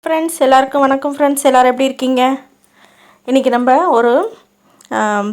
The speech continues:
பாசிப்பயிறு வச்சு தோசை செய்யலாமா. இது வந்து உங்களுக்கு டயட்டில் இருக்கிறவங்களுக்கும் சரி, ஆ, வீட்டில் வந்து நம்ம நார்மலாக எப்பயுமே டிஃபன் செய்வோம் பார்த்தீங்களா, அதுக்கு வந்து கொஞ்சம் டிஃப்ரெண்ட்டாக இருக்கிறதுக்கும் இந்த மாதிரி செஞ்சு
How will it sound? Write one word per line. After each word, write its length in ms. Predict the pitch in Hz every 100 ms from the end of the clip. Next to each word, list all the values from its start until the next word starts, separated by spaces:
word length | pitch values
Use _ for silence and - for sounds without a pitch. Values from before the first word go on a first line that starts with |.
| 214
பாசிப்பயிறு 480 | 277 320 370 285 233
வச்சு 240 | 220 285
தோசை 340 | 220 233 302 277
செய்யலாமா. 560 | 233 202 196 196 220 294 - _
இது 140 | 240 220
வந்து 220 | 220 269
உங்களுக்கு 360 | 240 208 208 262
டயட்டில் 420 | 208 220 247 254
இருக்கிறவங்களுக்கும் 600 | 240 226 220 220 214 254
சரி, 500 | 254 233 226 220 220 - - - - 240
ஆ, 260 | 233 220
வீட்டில் 600 | 220 220 254 254 262 247
வந்து 280 | 220 226 247
நம்ம 280 | 269 226 220
நார்மலாக 760 | 208 202 233 254 262 277 269
எப்பயுமே 320 | - 247 247 269
டிஃபன் 280 | 262 262
செய்வோம் 360 | 254 247 220 220
பார்த்தீங்களா, 280 | 214 214 214
அதுக்கு 420 | 220 208 226 -
வந்து 180 | 220 320
கொஞ்சம் 240 | 294 262
டிஃப்ரெண்ட்டாக 480 | 233 226 247 247 247
இருக்கிறதுக்கும் 720 | 226 220 190 202 - 277 392
இந்த 160 | 311 214
மாதிரி 360 | 202 202 214
செஞ்சு 140 | 196